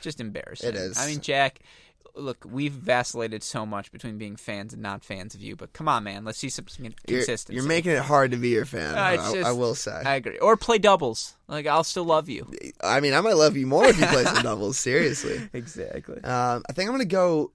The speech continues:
Speaker 2: number two. I'm gonna say Delpo. Um,
Speaker 1: Really?
Speaker 2: yeah, I, I really thought prior to this tournament that he had a chance to go far. He disappointed me in his match with Berdych. I know we had a five-set match beforehand, but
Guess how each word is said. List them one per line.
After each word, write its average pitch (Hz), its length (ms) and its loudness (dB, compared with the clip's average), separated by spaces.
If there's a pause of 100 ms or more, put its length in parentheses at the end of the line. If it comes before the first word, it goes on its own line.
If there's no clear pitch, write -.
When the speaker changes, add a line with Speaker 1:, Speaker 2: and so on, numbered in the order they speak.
Speaker 2:
number 143 260 -2
two. 160 320 -2
I'm 143 60 2
gonna 160 140 -4
say - 160 -6
Delpo. 143 680 -4
Um, 123 480 -2 (200)
Speaker 1:
Really? 170 500 -2
Speaker 2:
yeah, 214 320 -2
I, 170 280 -6 (180)
I 160 80 -2
really 175 400 0
thought 147 420 -2 (380)
prior 135 320 0
to 135 40 -6
this 131 160 -6
tournament 127 400 -8
that - 120 -10
he - 160 -8
had 131 100 -4
a - 20 -8
chance 127 360 -6
to 120 60 -8
go 123 140 -4
far. 123 480 -2 (420)
He - 160 -10
disappointed 147 580 0
me 143 180 -2
in 135 80 -2
his 131 120 -4
match 123 260 -2
with 135 140 -12
Berdych. 120 540 -2 (260)
I 131 80 -6
know 160 200 4
we 202 100 2
had 190 80 2
a 180 60 -2
five-set 151 440 2
match 131 300 -4
beforehand, 135 680 -4
but 127 200 -4